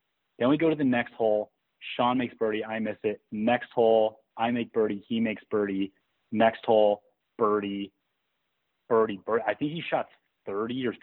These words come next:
thirty-one on the front, and I was, I shot thirty-two, and we were down, we were down, like,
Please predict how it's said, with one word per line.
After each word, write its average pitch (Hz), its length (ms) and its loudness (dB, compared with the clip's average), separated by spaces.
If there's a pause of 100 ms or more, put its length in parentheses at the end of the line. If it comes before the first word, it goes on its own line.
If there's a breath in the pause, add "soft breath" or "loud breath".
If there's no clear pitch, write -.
thirty-one 110 440 2
on 113 100 2
the 104 80 -6 (180)
front, 110 380 -2
and 104 100 -4
I 110 220 2
was, 127 160 2 (140)
I 117 120 4 (120)
shot 131 260 2 (1080)
thirty-two, 127 800 -2
and 101 120 -2
we 117 120 4
were 120 220 2 (180)
down, 98 640 0 (720)
we 110 140 2
were 151 180 4 (140)
down, 107 360 2
like, 87 320 -10